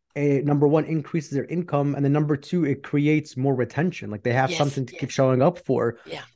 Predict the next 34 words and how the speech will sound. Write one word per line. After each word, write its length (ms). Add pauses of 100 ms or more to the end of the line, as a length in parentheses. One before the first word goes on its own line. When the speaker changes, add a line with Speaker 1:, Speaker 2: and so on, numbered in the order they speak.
(300)
Speaker 1:
It's 140
probably 300
better 260
for 160
them 200
to 120
stay 720
working 580
at 120
the, 320
at 100
your 80
son's 240
restaurant 460
than 100
it 60
is 100
for 100
them 200
to 100
go 160
out 120
and 80
start 180
their 200
own 200
restaurant. 580
Speaker 2:
Exactly. 500
Speaker 1:
So, 120 (360)
mm-hmm. 120 (160)
Speaker 2:
Yes, 440 (280)
<laughs> 240
believe 340
me, 200